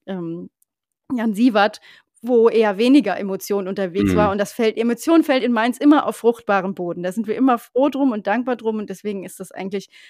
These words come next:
Speaker 1: ganz cool.
Speaker 2: Der nüchterne Hanseat in mir dachte so, wow, also, ähm, okay. Der macht da mal eine Ansage und lässt mal so richtig Adrenalin ab. So, äh, so kam mir das vor, ja.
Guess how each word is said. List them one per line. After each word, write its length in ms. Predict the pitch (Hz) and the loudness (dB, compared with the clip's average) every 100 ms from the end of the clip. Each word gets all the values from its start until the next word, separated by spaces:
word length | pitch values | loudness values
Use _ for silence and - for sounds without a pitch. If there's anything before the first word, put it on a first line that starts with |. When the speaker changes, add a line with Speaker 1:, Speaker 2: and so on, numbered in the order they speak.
| _ | _
Speaker 1:
ganz 260 | 240 240 - - | 2 2 0 -4
cool. 260 | 233 185 165 _ _ _ - | -2 -2 -6 _ _ _ 0
Speaker 2:
Der 120 | 104 | 4
nüchterne 580 | 110 113 107 101 101 101 | 4 4 2 2 2 0
Hanseat 480 | 101 95 - 104 - | 2 2 2 2 0
in 160 | 95 | 0
mir 120 | 98 | 0
dachte 300 | 95 98 - | 0 -2 -2
so, 300 | 87 87 80 73 | 0 0 -2 2
wow, 360 | 87 117 87 80 90 | 4 4 2 -2 -4
also, 380 | 95 80 78 78 80 | -4 -2 -4 -4 -6
ähm, 320 | 87 80 78 | -6 -6 -8
okay. 400 | 92 - 101 131 - _ - - - _ - | -10 0 2 2 -2 _ -20 -20 -20 _ -2
Der 180 | 98 98 | 0 2
macht 200 | 107 117 | 2 4
da 60 | |
mal 100 | 113 | 4
eine 140 | 110 - | 4 4
Ansage 480 | 123 104 98 95 | 4 6 6 4
und 120 | 95 98 | 2 2
lässt 200 | 104 - | 2 0
mal 80 | 98 | 2
so 80 | |
richtig 260 | 107 104 104 | 0 0 -4
Adrenalin 460 | 101 101 101 110 90 | -2 2 2 2 0
ab. 160 | - | -2
So, 240 | - 85 80 | -2 -4 -4
äh, 220 | - 95 95 - - - | -8 -8 -8 -14 -18 -14
so 80 | 95 | -8
kam 200 | 98 95 | -2 -2
mir 60 | 82 | -2
das 160 | 78 | -4
vor, 220 | - 82 | -6 -8
ja. 80 | - | -8